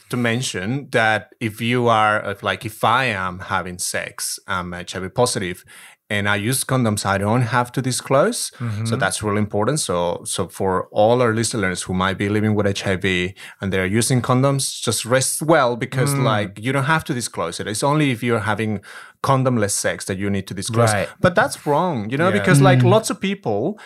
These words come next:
Speaker 1: have been, like, diagnosed with H I V in New Zealand, and literally the first or the second thing that they are told after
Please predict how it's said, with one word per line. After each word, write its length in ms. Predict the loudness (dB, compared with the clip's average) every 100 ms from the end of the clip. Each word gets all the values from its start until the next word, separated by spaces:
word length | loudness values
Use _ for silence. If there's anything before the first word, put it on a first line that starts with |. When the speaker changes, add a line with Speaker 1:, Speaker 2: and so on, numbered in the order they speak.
| -20 -20 -2
Speaker 1:
have 160 | -2 2
been, 200 | 2 4
like, 200 | 2 4
diagnosed 480 | 2 2 2 -2 0
with 80 | -2
H 180 | -2
I 60 | -4
V 280 | -2 -2 -2
in 200 | 0 0
New 140 | 2
Zealand, 380 | 0 0 0 -2 0
and 180 | 0 2
literally 720 | 0 0 0 0 0 -2 -4 -8 -18 -20 _ _ -6
the 80 |
first 380 | -2 2 2 2
or 40 | -4
the 80 | -4 -2
second 240 | -2 -2
thing 160 | 0 0
that 100 | 0
they 120 | 0
are 80 | 0 0 2
told 360 | 4 2 -2 0
after 680 | -2 0 0 2 2 0